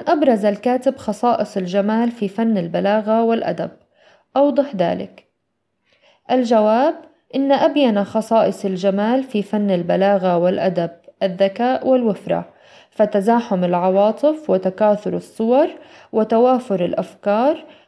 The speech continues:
ثم اتساع الخواطر بالذهن النير الذي يحييها ويقويها وينميها، وغزارة اللغة وخصوبتها وقدرتها على أن تعبر عن العلاقات الجديدة للحياة،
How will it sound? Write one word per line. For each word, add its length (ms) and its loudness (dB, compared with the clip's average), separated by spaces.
ثم 260 0
اتساع 600 0
الخواطر 720 0
بالذهن 520 -4
النير 680 -2
الذي 420 0
يحييها 600 -4
ويقويها 960 -2
وينميها، 920 -2
وغزارة 720 4
اللغة 440 2
وخصوبتها 1120 -2
وقدرتها 760 0
على 440 2
أن 120 -4
تعبر 500 0
عن 180 0
العلاقات 720 0
الجديدة 600 0
للحياة، 760 -2